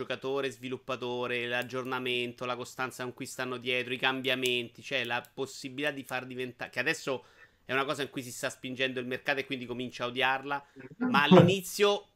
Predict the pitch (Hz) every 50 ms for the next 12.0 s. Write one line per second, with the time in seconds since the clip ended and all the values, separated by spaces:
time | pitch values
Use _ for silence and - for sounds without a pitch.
0 | _ _ _ - 147 143 147 165 165 160 151 139 135 131 131 127 123 120 - 135
1 | 131 123 117 117 107 - 107 92 92 - - 104 - - 110 107 113 123 139 147
2 | 135 - 131 131 127 131 120 113 117 127 123 127 123 135 135 135 123 - 151 147
3 | 135 120 120 117 120 - 190 202 233 247 143 139 190 202 226 233 226 226 - 180
4 | 175 165 185 220 226 202 - - - - - - - 123 117 113 - - - 202
5 | 202 208 185 - - 175 - - - - - 494 - - 466 480 - - 466 453
6 | 453 403 185 196 - 180 180 180 185 175 175 180 175 170 180 - 208 220 214 185
7 | - - - - - - - _ _ _ _ 147 160 180 220 247 226 208 156 180
8 | 185 175 185 160 - 202 180 143 123 117 120 - 240 220 139 - 170 190 190 208
9 | 208 196 175 156 147 156 151 135 139 139 143 143 147 135 131 139 131 123 135 127
10 | 165 165 170 151 160 156 147 160 165 151 147 156 147 - 160 165 160 156 151 143
11 | 147 139 - - 143 147 147 147 131 131 180 180 190 165 147 - 208 214 262